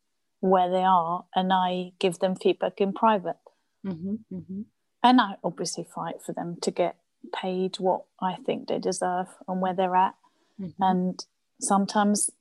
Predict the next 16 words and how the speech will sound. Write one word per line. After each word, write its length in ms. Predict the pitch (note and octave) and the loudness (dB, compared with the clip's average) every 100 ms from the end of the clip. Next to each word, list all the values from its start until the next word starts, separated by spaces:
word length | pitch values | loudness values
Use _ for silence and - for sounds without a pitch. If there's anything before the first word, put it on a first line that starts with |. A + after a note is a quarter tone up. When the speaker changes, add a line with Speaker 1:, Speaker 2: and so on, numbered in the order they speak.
| - | -2
Speaker 1:
it 160 | G3+ | 2
also 300 | - G#3+ G#3+ | 6 6 6
means 260 | G3+ G3+ G3+ | 2 2 4
letting 420 | G3+ - G3+ G3+ | 4 4 2 4
go 220 | G#3+ A#3+ | 6 6
of 140 | F#3+ - | 4 2
people 320 | F3+ E3+ - | -2 -2 -2
because 680 | F3 F#3 - F#3 F3+ - - - | -2 -2 0 0 0 -6 -10 -10
I 100 | E3+ - | -10 0
can't, 360 | F#3+ F#3 F#3 - - _ _ - | 2 2 0 -8 -20 _ _ 0
like 220 | G3 - | 2 4
in 100 | G#3 | 6
business, 460 | G#3 G3+ A3+ A3+ - | 8 8 8 6 6
sometimes 640 | G#3 G#3 A3 G#3+ G#3 G3+ - _ - | 4 4 4 4 4 2 -4 _ -6
someone's 640 | - G#3+ G#3+ G#3+ G3 G3+ - F3 | 2 6 8 8 6 4 -2 4
dream 680 | G#3+ G#3+ G#3+ A3 A3+ A#3 | 8 10 10 8 8 6